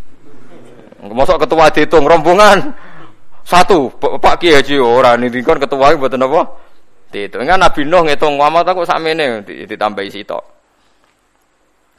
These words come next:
Mulane malaikat Israil ku ya kacau. Malaikat lah ya ana kacau. Mergo ora tau ngitung awake, ora tau ngitung napa. Dadi terakhir piyambake kan jabut nyamane Jibril. "Eh, iki wis kiamat." "Mpun, Gusti." "Wis mbok jabut kabeh, sampun, ya."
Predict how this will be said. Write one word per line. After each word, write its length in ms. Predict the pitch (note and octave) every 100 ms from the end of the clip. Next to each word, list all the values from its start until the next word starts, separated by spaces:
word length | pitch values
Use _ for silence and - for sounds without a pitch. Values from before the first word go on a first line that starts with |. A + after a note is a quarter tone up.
| _ -
Mulane 260 | G#2+ A2
malaikat 460 | A#2 A2 G#2+ A2 G#2+
Israil 400 | A2 G#2+ G2+ A2
ku 100 | C3
ya 220 | A#2 F2 - -
kacau. 640 | F2 G2+ - G2 - - B1+ C#2 D2+
Malaikat 480 | D#2+ F#2 F#2+ F#2 F#2+
lah 100 | A2+ B2
ya 80 | G2
ana 80 |
kacau. 400 | E2+ F2 - D#2
Mergo 240 | E2 - C#3+
ora 160 | D3
tau 160 | C3+ C#3+
ngitung 260 | C#3 D3 C3+
awake, 380 | B2+ C3 F2+ G2
ora 160 | A#2 B2
tau 80 | C3
ngitung 220 | B2+ B2+
napa. 180 | B2 - - _ _ _ _ - - _ _
Dadi 220 | - - A2
terakhir 420 | G#2+ G#2+ G#2 B2+
piyambake 400 | A#2 A2 G#2 G#2+ C3+
kan 160 | A#2+ A2+
jabut 360 | G#2+ - B2+ B2
nyamane 400 | A2+ G#2+ G#2+ A#2
Jibril. 420 | G#2+ - G#2+ F#2 _ _ _ _ _ _ _ _ -
"Eh, 160 | F#3+
iki 160 | D3+ G3+
wis 160 | G#3
kiamat." 640 | G3 F#3 F3+ F3 C#3+ - B2
"Mpun, 240 | B2 F3+
Gusti." 320 | C#3 B2+ A2
"Wis 180 | F#2+ F#3
mbok 140 | E3 F3+
jabut 240 | E3+ F3
kabeh, 320 | E3 D3+ E3+
sampun, 480 | - F3+ F3+ D#3
ya." 80 | G2+